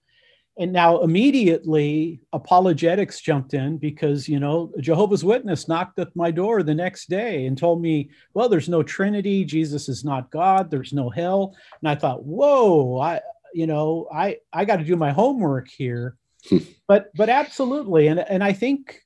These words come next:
Speaker 1: I think, Onig, that for a lot of scientists, uh, yeah, some are hostile and then some are very open or embrace, uh,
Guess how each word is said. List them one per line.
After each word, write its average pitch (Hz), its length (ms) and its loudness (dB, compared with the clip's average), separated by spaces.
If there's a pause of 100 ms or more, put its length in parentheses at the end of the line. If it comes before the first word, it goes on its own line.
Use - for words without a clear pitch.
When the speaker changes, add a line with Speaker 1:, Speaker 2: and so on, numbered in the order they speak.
Speaker 1:
I 180 100 2
think, 277 280 -2
Onig, 185 420 0
that 156 240 -2
for 180 140 -4
a 165 80 2
lot 160 240 0
of - 80 -4
scientists, 165 960 -6 (720)
uh, 151 240 0 (100)
yeah, 226 220 4
some 285 320 0
are 254 100 0
hostile 160 720 -4 (180)
and 156 160 -2
then 165 140 2
some 226 380 -2
are 156 260 2
very 156 320 2
open 185 480 2
or 147 320 -2
embrace, 147 960 -4 (100)
uh, 131 380 -8